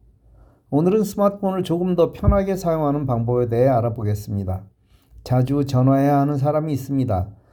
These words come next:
이때 전화 걸기를 원터치로 가능하게 하는 방법입니다. 저는 제 아내가 바로 그런 사람인데, 여러분도 그런 분이 계시죠? 그런데 어떤 방법으로 전화하시나요? 일단 전화 아이콘을 누르고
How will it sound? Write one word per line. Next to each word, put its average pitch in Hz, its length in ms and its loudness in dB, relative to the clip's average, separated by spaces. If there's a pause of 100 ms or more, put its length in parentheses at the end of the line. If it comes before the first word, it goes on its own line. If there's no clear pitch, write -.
(220)
이때 165 320 2
전화 165 340 2
걸기를 147 540 2
원터치로 160 720 -2
가능하게 147 520 0
하는 147 240 0
방법입니다. 120 720 -2 (520)
저는 180 340 2
제 160 160 0
아내가 139 460 4
바로 131 240 0
그런 135 240 -2
사람인데, 139 880 -2
여러분도 135 580 2
그런 135 320 0
분이 123 220 -2
계시죠? 127 560 -6 (640)
그런데 180 280 4
어떤 147 300 4
방법으로 196 480 2
전화하시나요? 123 800 0 (440)
일단 123 420 2
전화 120 400 2
아이콘을 120 480 -2
누르고 131 640 -2